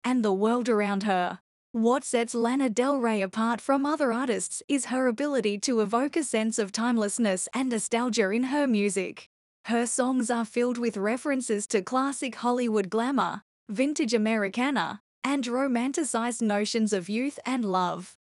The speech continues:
Her lyrics often deal with themes of heartbreak, longing, and the search for meaning in a world that can often feel chaotic and uncertain.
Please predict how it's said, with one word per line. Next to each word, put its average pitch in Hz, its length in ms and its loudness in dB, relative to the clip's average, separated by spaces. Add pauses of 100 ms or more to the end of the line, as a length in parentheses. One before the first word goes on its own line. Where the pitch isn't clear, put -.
(200)
Her 302 160 2
lyrics 339 520 0
often 311 340 -4
deal 208 240 0
with 247 200 -2
themes 254 400 0
of 202 100 -4
heartbreak, 214 800 -4
longing, 214 600 -2 (100)
and 240 220 0
the 208 100 0
search 233 400 -2
for 226 140 -2
meaning 226 400 0
in 247 100 2
a 233 80 2
world 226 420 -2
that 220 220 -2
can 277 180 -2
often 302 360 -4
feel 240 240 -2
chaotic 233 680 -2
and 240 200 0
uncertain. 202 720 -2